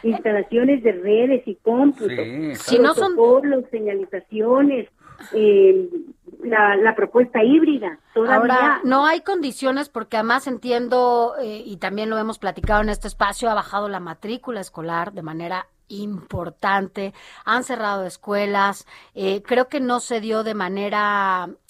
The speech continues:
Speaker 3: estratégica, ¿no? Eh, este, este regreso a clases solamente se dio, pareciera como a bote pronto, ¿no? Como de,
Speaker 1: Es-
Speaker 3: como ocurrencia, por decirlo de alguna manera. Y, por otro lado, tenemos un ejemplo de lo que pasó en Campeche, ¿no?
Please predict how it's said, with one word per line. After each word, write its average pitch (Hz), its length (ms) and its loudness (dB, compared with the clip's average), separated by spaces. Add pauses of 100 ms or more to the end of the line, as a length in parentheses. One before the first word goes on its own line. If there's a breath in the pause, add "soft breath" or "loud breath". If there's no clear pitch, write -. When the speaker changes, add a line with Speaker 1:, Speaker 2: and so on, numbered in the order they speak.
(100)
Speaker 3:
estratégica, 220 1300 -4
¿no? 220 220 0 (180)
Eh, - 220 -4
este, 233 420 -6
este 220 260 -6
regreso 202 440 -4
a 180 60 -8
clases 196 340 -8
solamente 196 540 -8
se 175 160 -14
dio, 196 160 -10
pareciera 196 460 -10
como 180 220 -12
a 180 60 -6
bote 160 260 -10
pronto, 220 600 -4
¿no? 202 240 -4 (320 loud breath)
Como 220 240 -2
de, 214 180 -4 (180)
Speaker 1:
Es- 220 180 -2
Speaker 3:
como 240 240 2
ocurrencia, 285 680 2 (400)
por 196 180 -6
decirlo 240 300 0
de 226 60 4
alguna 220 200 -2
manera. 233 320 0 (460 loud breath)
Y, 320 320 2 (160)
por 254 140 4
otro 415 220 -2
lado, 330 480 2
tenemos 269 440 -4
un 311 140 -2
ejemplo 294 720 -6 (140)
de 214 200 -2
lo 208 180 -6
que 233 120 -8
pasó 208 320 -8
en 262 120 -6
Campeche, 240 580 -6
¿no? 226 220 -10